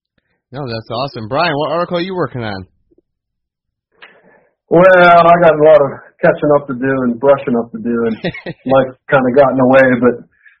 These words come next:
Speaker 2: Lindsay's real patient, and he's a super editor, and he's really given me some tips to take it to the next level. So
Speaker 1: Oh,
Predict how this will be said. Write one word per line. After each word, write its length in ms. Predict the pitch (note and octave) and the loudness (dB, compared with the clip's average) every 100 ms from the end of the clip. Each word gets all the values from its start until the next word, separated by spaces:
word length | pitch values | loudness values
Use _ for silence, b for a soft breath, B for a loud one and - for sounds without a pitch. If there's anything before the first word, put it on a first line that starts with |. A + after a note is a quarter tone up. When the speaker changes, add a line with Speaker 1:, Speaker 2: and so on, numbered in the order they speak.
| _ | _
Speaker 2:
Lindsay's 400 | D3 D#3 D3 C#3+ | 2 2 2 2
real 240 | C#3+ D3+ - | 4 4 4
patient, 400 | D3+ D3+ C#3+ D3+ C3 | 2 2 2 2 2
and 200 | B2 A2+ - _ _ C3 | -2 -2 -10 _ _ -6
he's 200 | C3 B2 | -6 -2
a 140 | C3+ B2 A#2+ A#2 - _ F3+ | 0 2 0 -4 -10 _ 0
super 260 | E3+ C#3+ D3 | 2 4 4
editor, 300 | D3+ C3 B2 B2 | 4 4 4 2
and 180 | A#2 - _ _ _ _ _ _ - | -2 -8 _ _ _ _ _ _ -14
he's 100 | B2+ | -2
really 260 | C#3+ C3+ B2 | 0 0 2
given 220 | C#3 B2+ | 0 2
me 160 | C3 C3 | 0 -2
some 160 | - A#2 | -6 -4
tips 240 | C#3 B2+ - | -2 -4 -6
to 40 | A#2 - _ _ | -6 -8 _ _
take 160 | C#3+ B2+ | -2 0
it 80 | B2 | -4
to 100 | B2+ | -2
the 120 | B2 B2+ | 0 -2
next 160 | A#2+ | -2
level. 260 | B2 A#2+ A2+ - | 0 0 -2 -6
So 40 | A2 | -4
Speaker 1:
Oh, 120 | G#2+ | -4